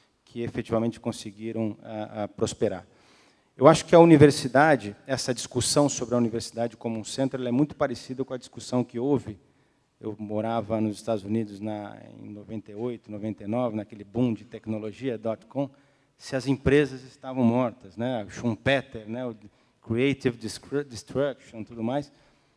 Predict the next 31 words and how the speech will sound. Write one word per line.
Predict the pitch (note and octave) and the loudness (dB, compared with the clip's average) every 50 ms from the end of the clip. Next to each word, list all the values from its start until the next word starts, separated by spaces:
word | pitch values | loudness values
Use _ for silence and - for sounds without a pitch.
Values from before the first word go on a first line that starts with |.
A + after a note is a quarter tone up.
| _ _ _ | _ _ _
E, | C#3 D3+ | -8 -4
na | F#3 G#3 | -4 -2
realidade, | F3 E3 E3+ D#3 C3+ B2 D3 E3 F3+ E3+ - D3+ | -2 -2 -4 -6 -2 0 0 0 0 0 0 0
a | |
gente | D3 D3 - | 0 0 0
provou | - - D3+ B2+ A#2 C#3 C#3 | 0 2 2 2 2 0 0
mais | C#3+ D#3 E3+ D#3 | 0 0 0 0
uma | C3+ D3+ C#3+ B2 | 0 0 0 0
vez | A2+ B2+ D3+ D#3+ D3+ - | 0 -2 -6 -6 -8 -10
que | - - D3 C#3+ | -14 -10 -6 -4
as, | D3 D#3 D3+ - - - - _ - | -2 -2 -4 -6 -12 -18 -20 _ -8
as | C#3 C3+ B2 | -8 2 4
empresas | D#3+ C#3+ A#2+ - - C#3+ E3+ F3+ D#3+ B2 B2+ A#2 | 6 6 6 6 4 2 4 2 0 -2 -4 -6
servem | - - - - D#3+ E3+ D#3+ C#3 - A2 G#2 G#2 - _ - - - _ _ _ _ _ | -6 -4 -2 0 2 2 0 0 -4 -6 -6 -8 -10 _ -20 -20 -20 _ _ _ _ _
como | - - D3+ D#3+ E3+ F3 | 2 4 4 4 4 2
um, | F3+ F3+ F#3 F#3 F#3 F#3 F#3 F3+ F#3 F3+ | 0 0 0 -2 -4 -4 -4 -4 -4 -2
um | F3+ | -2
arranjo, | F3 E3+ - C#3 E3 G3+ G#3 E3 B2+ - G#2+ A#2 C3 C#3+ - | -4 -4 0 2 2 4 4 2 2 0 -2 -2 -4 -2 0
é | C#3+ | 2
uma | C#3+ D#3+ F3 E3+ | 2 2 2 2
metodologia | D#3+ D#3+ F3+ G3+ F#3+ - G3 F#3+ F#3+ F3+ E3 C#3 A#2 - A#2+ E3 F3+ F3+ F#3 | 2 2 2 2 4 6 8 8 8 6 6 4 0 -2 -4 -4 -4 -4 -4
de | D#3 F3 | -6 -10
ganho | E3+ C#3 C#3+ D#3 E3+ E3+ | -6 -2 2 4 4 4
de | D#3+ - | 4 0
escala, | - - - E3+ E3+ F3+ F#3+ G3 G3 F#3+ E3+ - _ _ _ _ _ _ | -4 -8 -6 -4 -4 -2 -2 -4 -8 -12 -14 -18 _ _ _ _ _ _
de | - A#2+ | -20 -12
produtividade, | - - C#3+ D3 C#3 C#3+ - C#3+ C3 C3+ B2 C#3+ D3 D#3+ E3 D#3+ - - - _ _ _ _ _ | 0 4 4 6 6 4 -2 -10 -12 -8 -4 -2 -2 -2 -2 -4 -8 -14 -20 _ _ _ _ _
de | A#2 C3 | 4 4
organização | C3 B2+ C#3 C3+ A#2+ A#2+ C3 A#2 - - D3 | 4 6 4 0 2 2 0 0 0 -2 -2
de | C#3 C3+ | -2 -2
tarefas | C#3 - C3+ A#2+ B2+ C#3 D3 - - D3+ D3 - - - | -2 -2 -2 -2 -2 -4 -4 -6 -10 -16 -18 -18 -20 -20